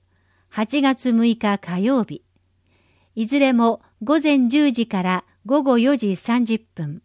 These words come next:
受付は午後三時までです。八月十七日土曜日のみ、午前九時四十分からです。ガイダンス、模擬授業、施設見学、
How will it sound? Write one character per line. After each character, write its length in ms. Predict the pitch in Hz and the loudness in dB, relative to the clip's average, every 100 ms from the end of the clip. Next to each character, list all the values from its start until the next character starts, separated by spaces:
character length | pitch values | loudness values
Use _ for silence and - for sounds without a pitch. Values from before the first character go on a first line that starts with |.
| _ _ _ _ _ - | _ _ _ _ _ -10
受 260 | 214 294 | -2 -2
付 300 | 277 - 262 | -2 -2 0
は 220 | 240 233 - _ - | 0 0 -4 _ -2
午 200 | 262 277 | 0 2
後 180 | 233 | 2
三 320 | 214 294 320 269 | 0 0 2 2
時 140 | 214 | 0
ま 140 | 180 | -2
で 120 | 170 156 | -2 -4
で 180 | 175 | -4
す。 200 | 262 - _ _ _ _ _ _ _ _ _ _ _ | -4 -8 _ _ _ _ _ _ _ _ _ _ _
八 320 | - 226 294 | -6 -4 0
月 280 | 285 277 262 | 0 0 0
十 240 | 214 262 277 | 2 2 2
七 220 | - 262 | 0 0
日 320 | 247 233 226 | 0 0 0
土 160 | 220 240 | 2 2
曜 200 | 269 226 | 2 2
日 140 | 202 | 0
の 140 | 202 | 2
み、 220 | 196 180 - _ _ - | 0 -2 -6 _ _ -4
午 180 | 262 311 | 0 2
前 240 | 277 226 | 2 0
九 160 | - 269 | -2 -4
時 160 | 220 | 0
四 180 | 196 262 | 0 2
十 140 | 294 311 | 0 -2
分 240 | - 196 | -4 -6
か 140 | 175 | -4
ら 120 | 170 156 | -6 -2
で 160 | 185 | -2
す。 200 | 247 - _ _ _ _ _ _ _ _ _ 202 | -2 -10 _ _ _ _ _ _ _ _ _ -2
ガ 160 | 269 | 0
イ 80 | 269 | 2
ダ 140 | 220 | 2
ン 80 | 214 | 0
ス、 320 | - 190 190 - - | -4 -4 -6 -6 -6
模 180 | 214 233 | -2 2
擬 180 | 269 247 | 2 2
授 180 | 254 | 0
業、 420 | 220 185 160 156 - _ | 2 0 0 -4 -8 _
施 220 | - - 220 | -12 -6 -2
設 380 | 302 294 285 | -2 0 -2
見 280 | 262 254 240 | 0 2 2
学、 400 | 190 190 - 185 | 0 -2 -4 -6